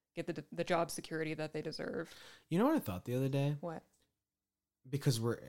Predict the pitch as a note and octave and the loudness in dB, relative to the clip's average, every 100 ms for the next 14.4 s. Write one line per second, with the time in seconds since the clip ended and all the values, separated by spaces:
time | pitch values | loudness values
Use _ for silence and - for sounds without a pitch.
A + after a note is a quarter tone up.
0 | - A2+ A2+ G#2 F#2+ G#2 G#2 - F#2 F2+ | -6 0 0 0 -4 -4 -4 -6 -12 -4
1 | A#2+ C#3 - - G3+ G3 _ _ _ _ | -4 -2 -6 -4 -4 -4 _ _ _ _
2 | _ D#3 D3+ F3+ F3+ - _ _ _ _ | _ -4 0 2 2 -2 _ _ _ _
3 | _ _ _ _ - D3+ D3 D#3+ C3+ - | _ _ _ _ -2 4 4 2 -2 0
4 | C#3+ B2+ B2+ A2 - - - G2 F#2+ F#2 | 2 4 4 2 -2 -10 -6 -4 -4 -4
5 | G2 F#2+ F#2+ F#2+ F#2 F#2 F2+ F2 G2+ G2+ | -6 -4 -4 -4 -4 -4 -6 -8 -6 -4
6 | F#2+ G2 F#2+ F2+ F2+ D3 C#3+ G3+ F3+ A#3+ | -2 -2 -2 -4 -4 0 8 10 10 10
7 | D#3 D#3 D#3 D3 B2+ G#2 F2+ E2+ G#2+ - | 8 8 4 4 2 2 -4 -6 -10 -6
8 | F#2+ F#2+ F#2+ - A2+ C#3 - - - - | -6 -4 -6 -2 -2 -2 -8 -18 -18 -18
9 | - _ _ _ _ _ C#3 D#3+ D#3 E3 | -20 _ _ _ _ _ 4 6 4 2
10 | E3+ E3+ D#3 C#3 A#2+ A#2+ C#3 - B3 - | 2 2 2 4 0 0 -2 0 -2 -2
11 | - - D#3+ G2 G2+ G2+ A#2 A2+ G2+ _ | -4 0 0 2 -4 0 0 0 -4 _
12 | _ F#2+ F#2+ B2+ C3 C#3+ - - _ _ | _ -18 -8 -2 0 0 -4 -6 _ _
13 | _ _ _ _ _ - B2 B2 A#2+ A2+ | _ _ _ _ _ -6 -4 0 2 2
14 | A2 G#2 G2 - | 2 0 -4 -8